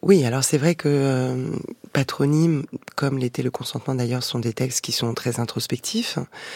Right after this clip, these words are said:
où il y a un aller-retour entre, euh, euh,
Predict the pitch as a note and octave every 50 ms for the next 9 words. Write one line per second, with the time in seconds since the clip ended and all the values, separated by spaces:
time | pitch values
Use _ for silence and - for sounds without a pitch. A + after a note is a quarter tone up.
0 | - - - - - - - - _ - C3 C3 A#2 B2 C#3 C#3 C#3 C#3+ C3 C3
1 | B2+ B2 B2 - - - - E3 D#3+ D3 C#3 B2+ B2 - - - C#3 C#3 C#3 C#3+
2 | C3+ B2+ A#2+ A#2+ A#2 A#2 A2+ A#2 A#2 A#2+ B2+ C3 C3 - - - - - - -
3 | - - _ _ - - - -